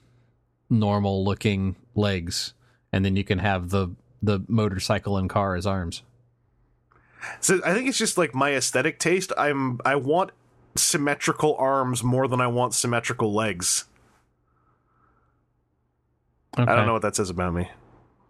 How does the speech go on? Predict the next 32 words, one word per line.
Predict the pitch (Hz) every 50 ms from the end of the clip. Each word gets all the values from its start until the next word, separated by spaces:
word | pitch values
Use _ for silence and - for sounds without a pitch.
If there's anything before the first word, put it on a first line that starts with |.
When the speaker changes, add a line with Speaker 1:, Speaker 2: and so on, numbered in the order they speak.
| _ _
Speaker 2:
But | - 92 87 80 76
yeah, | 110 110 104 101 120 127 143
I, | 185
this | 175 165 - 175
is | 160 151
weird. | 180 170 131
Whenever | 139 156 175 175 208
I | 196
think | 196 214 190
about | 180 180 175
a | 170
combiner, | - 165 147 135 135 151 147 127 113 107 - - - - - - - - - _ -
and | - 151 135
I | 131
think | 127 127 165 156 -
about | 147 127 135 135
a | 135
combiner | 127 151 139 127 127 135 135 135
who | 135 143
I | 127
want | 120 113 120 127 127 123
to | - 127
look | 123 127 123 -
symmetrical, | - - 113 113 120 123 - 160 - 190 190 175
I'm | 139 117 -
always | 98 127 139 139 143 147 135 -
thinking | - 143 123 - 139
about | 131 123 110 127 127 123 101 - _ -
from | - - - 127 120 120
the | 113 113
waist | 101 107 113 117 120 - - -
up. | 107 131 - -